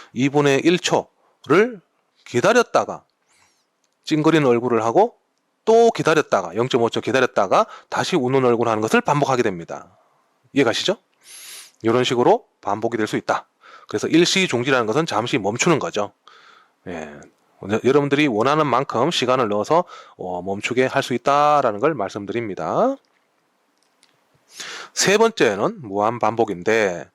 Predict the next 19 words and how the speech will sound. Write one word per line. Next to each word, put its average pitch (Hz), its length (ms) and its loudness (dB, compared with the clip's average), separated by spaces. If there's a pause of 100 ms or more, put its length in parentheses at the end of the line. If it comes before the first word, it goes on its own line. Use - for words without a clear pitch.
(480)
아, 95 460 2
일시 143 260 0
중지하고 123 680 0
아이콘 127 300 -2
출력이 120 340 -2
많이 110 220 0
들어가 143 180 2
있죠? 190 240 -2 (800)
자, 78 280 -12
다이아몬드 120 500 0
모양, 165 840 0 (280)
음, 190 380 -10
큰 180 240 -2
다이아몬드 151 460 2
모양, 156 600 -2
일시 139 220 -4
중지 175 520 -2
오백 117 280 0
밀리세컨드. 110 600 -2